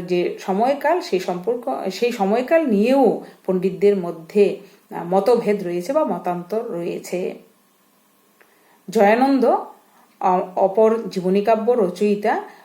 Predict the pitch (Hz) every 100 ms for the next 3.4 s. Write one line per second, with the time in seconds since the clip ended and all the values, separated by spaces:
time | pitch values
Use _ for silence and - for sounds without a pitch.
0 | - 190 220 311 330 349 349 359 359 -
1 | 180 190 190 214 220 220 - 180 185 196
2 | 196 226 359 - 170 165 165 170 151 160
3 | 165 160 135 -